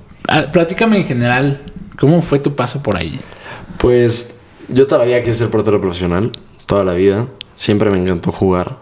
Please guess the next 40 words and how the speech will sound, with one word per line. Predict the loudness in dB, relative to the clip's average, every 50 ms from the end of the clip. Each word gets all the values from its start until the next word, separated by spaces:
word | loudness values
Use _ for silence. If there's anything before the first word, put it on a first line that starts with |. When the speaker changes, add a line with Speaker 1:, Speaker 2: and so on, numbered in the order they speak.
| -12 -8
Speaker 2:
y | -4
siempre | -2 0 0 0 0 0 -2 -4
era | -4
como, | -6 -6 -2
"Güey, | 0 2 2
voy | 2 2
a | 0
ser | -2 -4 -6
profesional, | -6 -6 -4 -4 -4 -4 -4
voy | -4 -2
a |
ser | -2 -2 -4
profesional, | -4 -6 -10 -10 -10 -10 -8 -8
voy | -8
a | -8
ser | -10 -12
profesional". | -16 -18 -20 -20 -20 -20 -20 -20 -20 -20 -20 -20 -20 -20 -20 -20 -20 -20 -20 -20 -20 -20 -10 -4 -2
Y | 0 2
primero, | 4 4 4 4 6 6 4 4 4 2 -2 -2
este, | -2 -2 -2 0 0 2
me, | 2 4 4 4 4 4
eh, | 4 4 4
vi | 4 2 2
que | 2 2
había | 2 2
unas | 2 2 0 0
pruebas, | 0 0 2 2 2 0
unas | 0 0 0
visorías | -2 -2 -2 2 2 2 2 2 0
abiertas, | 2 2 2 2 2 0 0 0 0 -2 -6 -12 -14 -14 -14
fui | -4 0 2 2 2 2 0 -4 -8 -14 -20 -20 -20 -20 _ _ _ -6 -2
y | 0 0
no | 0 0
quedé. | 0 -2 -4 -6 -6 -12 -16 -18 -16 -14
Esto | -8 -2 0
fue | 2
un | 2 2
verano. | 2 0 -2 -2 -4 -6 -6 -4 -4 -4 -6 -10 -14 -12 -6 -2
Dije, | -2 0 0 0
"Bueno, | 0 0 -2 -4